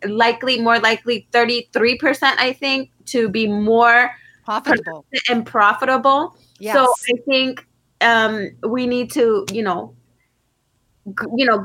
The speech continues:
Speaker 1: grow that percentage in your field as well. And I don't know, I think women, we do it so differently. I feel like your passion,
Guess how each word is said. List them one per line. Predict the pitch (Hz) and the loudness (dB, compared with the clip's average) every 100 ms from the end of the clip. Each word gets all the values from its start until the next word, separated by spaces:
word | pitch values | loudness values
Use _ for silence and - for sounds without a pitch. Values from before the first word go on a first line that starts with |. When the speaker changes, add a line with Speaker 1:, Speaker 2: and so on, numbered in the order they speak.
| - | -2
Speaker 1:
grow | 233 233 247 240 | 2 4 6 6
that | 214 208 202 | 4 2 2
percentage | 277 233 214 190 180 | -4 0 0 0 -2
in | 185 190 | -2 -2
your | 185 | -2
field | 180 190 175 170 | -4 -4 -4 -4
as | 175 - | -8 -2
well. | 160 156 - | 0 0 0
And | 247 | 2
I | 302 | 4
don't | 349 508 | 4 4
know, | 523 | 4
I | 247 | 4
think | 233 302 277 | 2 -2 0
women, | 311 302 285 | 0 2 0
we | 285 | -2
do | 285 285 | 0 2
it | 269 | 2
so | 294 269 | 0 0
differently. | 233 277 277 233 185 175 | 0 -2 -2 -2 0 0
I | 185 | -2
feel | - 247 | 0 -2
like | 240 226 | -2 0
your | 233 233 | 0 0
passion, | - 220 226 247 220 | 2 2 2 -4 -4